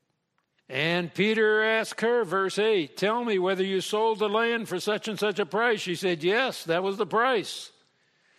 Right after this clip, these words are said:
Peter said to her, "Why is it you have agreed together to put the Spirit of the Lord to the test?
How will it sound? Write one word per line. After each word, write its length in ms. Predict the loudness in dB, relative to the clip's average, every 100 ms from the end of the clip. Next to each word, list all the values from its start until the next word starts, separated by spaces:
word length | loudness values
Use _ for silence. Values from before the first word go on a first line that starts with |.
| _ -2
Peter 320 | 0 2 2
said 280 | 2 2 4
to 60 |
her, 300 | 4 4 2
"Why 300 | 2 2 4
is 200 | 2 2
it 180 | -2 0
you 160 | 2 2
have 160 | 2
agreed 520 | 0 0 0 2 0
together 680 | -2 0 2 2 2 0 -2 -14 _ _ _ _ _ _ _ _ _ _ _ _ -8
to 80 | 0
put 260 | 0 2
the 100 | 0
Spirit 560 | -2 -4 0 2 2 0
of 120 | 0
the 120 | 0
Lord 460 | 2 2 2 0 0
to 100 | -2
the 120 | -2
test? 800 | 0 2 2 -2 -10 -14 -16